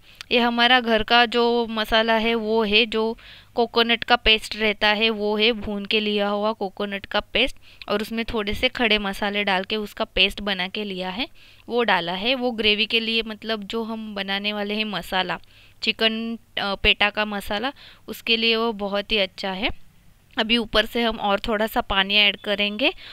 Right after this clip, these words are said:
और इसको हम बॉईल होने के लिए मतलब साइड में अभी रख देंगे पकने तक। देख सकते हो अभी ये बहुत अच्छे से बॉईल हो रहा है। अभी इसको हम मिक्स करके लेंगे और पकने तक उसको हम ऐसे ही गैस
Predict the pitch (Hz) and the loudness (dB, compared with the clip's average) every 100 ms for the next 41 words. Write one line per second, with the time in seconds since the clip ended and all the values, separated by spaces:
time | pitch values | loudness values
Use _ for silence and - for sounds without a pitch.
0 | - - 220 226 - 226 233 233 226 208 | -20 0 0 0 -2 -6 -2 -2 2 6
1 | 202 226 233 220 220 208 214 214 214 208 | 6 4 2 2 2 4 2 2 -2 -4
2 | 220 226 - 233 196 190 220 220 196 247 | -2 -2 0 2 2 2 -2 -2 -2 0
3 | 254 226 196 175 160 175 190 - 180 170 | 0 0 -2 -2 0 -2 -2 -2 -8 -6
4 | 170 - - _ - - _ 220 226 - | -8 -10 -20 _ -20 -20 _ 2 2 0
5 | 220 - 220 233 220 202 214 220 214 214 | -8 0 2 2 2 0 -2 2 2 2
6 | 214 208 202 202 220 226 208 - 208 - | -2 -4 -6 -2 -2 -2 -4 -6 -6 -4
7 | 196 185 190 208 202 196 202 190 185 190 | -2 -2 0 -2 -6 -6 -4 -2 -4 -2
8 | 233 - - - - - - - 208 214 | -2 -2 -8 -18 -20 -20 -20 -8 -4 -2
9 | 220 - 240 226 226 214 196 - - 233 | -2 -4 -6 -4 -6 -4 -6 -6 -4 -4
10 | 214 226 220 220 220 233 339 - - - | -2 -2 0 0 0 -2 -2 -6 -14 -20
11 | _ _ _ 214 220 220 208 226 226 240 | _ _ _ -2 -2 -4 -6 -6 -4 -4
12 | 226 214 - 233 240 - 220 214 233 233 | -4 -10 -10 -6 -6 0 0 2 2 4
13 | 208 180 - | 4 2 0